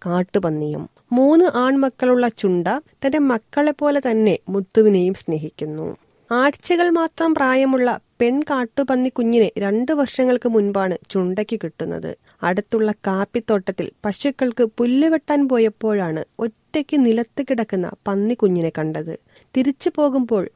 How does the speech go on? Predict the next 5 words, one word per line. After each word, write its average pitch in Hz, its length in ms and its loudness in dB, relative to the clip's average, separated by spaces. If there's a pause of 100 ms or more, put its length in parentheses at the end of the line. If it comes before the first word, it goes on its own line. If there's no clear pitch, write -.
(120)
പുല്ലുകെട്ടിന് 311 720 2
മുകളിൽ 220 400 2 (100)
ആ 202 120 0 (140)
അതിഥിയുമുണ്ടായിരുന്നു. 160 1000 -2 (260)
റസ്കും 277 500 0